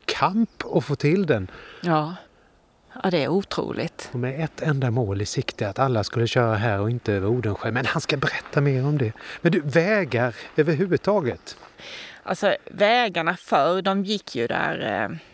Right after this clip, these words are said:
Speaker 2: där man kunde ta sig fram. Och det var ju ofta uppe på lite högre åsar och sånt där.
Speaker 1: Ja.
Speaker 2: Eh, i och med att där var det torrt och, och det var lätt att ta sig fram.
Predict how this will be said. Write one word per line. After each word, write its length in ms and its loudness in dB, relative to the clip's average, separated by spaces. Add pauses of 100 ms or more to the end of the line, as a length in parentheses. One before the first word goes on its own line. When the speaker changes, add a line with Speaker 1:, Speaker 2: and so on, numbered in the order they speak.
(520)
Speaker 2:
där 100 -2
man 120 -2
kunde 280 -2
ta 200 -6
sig 180 -6
fram. 500 -4
Och 100 -2
det 80 0
var 160 2
ju 120 -2 (220)
ofta 500 -2
uppe 360 -4 (100)
på 180 -2 (460)
lite 220 -6
högre 840 -4 (120)
åsar 520 0
och 160 -4
sånt 200 -8
där. 260 2 (600)
Speaker 1:
Ja. 220 -2
Speaker 2:
Eh, 260 -2
i 160 6
och 40 2
med 80 4
att 100 -4
där 160 2
var 120 -2
det 100 -4
torrt 460 -6
och, 340 2
och 100 0
det 60 0
var 120 2
lätt 260 -4
att 60 -14
ta 160 -8
sig 140 -10
fram. 300 2